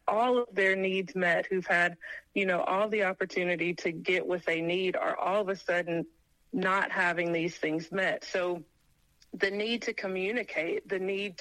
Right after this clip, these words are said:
to, um, see and touch and co-, connect with other people has been halted. And again, it's been without any preparation, without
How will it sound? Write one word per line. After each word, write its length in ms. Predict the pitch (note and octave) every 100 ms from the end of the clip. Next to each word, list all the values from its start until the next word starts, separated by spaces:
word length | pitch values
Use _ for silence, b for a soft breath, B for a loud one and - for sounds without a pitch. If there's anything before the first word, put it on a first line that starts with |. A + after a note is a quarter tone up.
| -
to, 340 | G3 F3+ F3+ F3 B B -
um, 580 | F#3 F3 E3 E3 D#3+ C#4 - - _ G#3
see 640 | - - A#3 A3 G3+ E3+ A#4
and 240 | F#3+ F#3 - -
touch 560 | - A3+ G3+ F3 - -
and 320 | F#3 F#3 F3+
co-, 220 | - F#3 -
connect 460 | - G3 G3 G3+ -
with 180 | F#3+ -
other 240 | F#3 F3+
people 480 | E3+ A#3 B3+ F3 E3+ B B B
has 260 | - A3+ F3
been 300 | E3 F#3+ F3+
halted. 760 | E3+ G3+ A3 C#4 - E3+ E3+ F3+
And 100 | F3+
again, 380 | E3+ G3+ A3 F#3+
it's 180 | E3+ -
been 200 | F#3 F3+
without 400 | F3 F3 F3+ -
any 260 | G3+ A3+ A#3+
preparation, 880 | - F#3+ - F3+ F3+ F3+ - F3+ E3+
without 480 | E3 D#3+ E3 F3